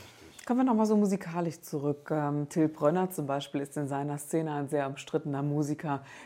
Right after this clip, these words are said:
äh, wo man sagt, „Mensch, eine ganz spezielle Ausdrucksform, ein ganz spezielles Sein.“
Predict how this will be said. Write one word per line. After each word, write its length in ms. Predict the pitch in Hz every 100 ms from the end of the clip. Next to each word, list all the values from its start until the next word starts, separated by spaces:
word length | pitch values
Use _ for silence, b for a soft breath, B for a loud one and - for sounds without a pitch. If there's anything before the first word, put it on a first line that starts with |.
| -
äh, 60 | - 143
wo 120 | 151
man 200 | 147 143
sagt, 240 | 139 139
„Mensch, 420 | 147 143 143 143 143
eine 180 | 139
ganz 380 | 143 143 - -
spezielle 480 | - 160 160 156 -
Ausdrucksform, 800 | 151 - 143 - - 143 139 139
ein 140 | 139
ganz 260 | 143 143 -
spezielles 500 | - 151 156 143 139
Sein.“ 460 | 156 143 143 147